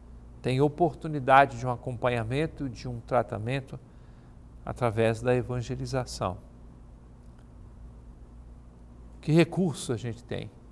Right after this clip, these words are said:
Muitas pessoas fazem um tratamento médico, outras vão, como eu disse, para o A A ou para um centro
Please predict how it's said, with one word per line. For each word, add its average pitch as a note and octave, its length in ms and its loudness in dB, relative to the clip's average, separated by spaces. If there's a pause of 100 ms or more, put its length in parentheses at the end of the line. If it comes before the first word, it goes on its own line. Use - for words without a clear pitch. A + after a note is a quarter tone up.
(840)
Muitas A#2+ 300 0
pessoas - 460 -2
fazem C3 340 8
um A#2 40 -8
tratamento A2+ 600 -6
médico, D3 540 0 (1120)
outras C#3 340 4
vão, C3+ 240 6
como C3+ 220 -4
eu B2+ 80 0
disse, C3+ 340 -4
para A#2 260 4
o A#2 80 0
A C3+ 380 8
A C#3 160 -6
ou - 60 -12
para B2 240 2
um A2+ 80 -8
centro B2+ 520 -6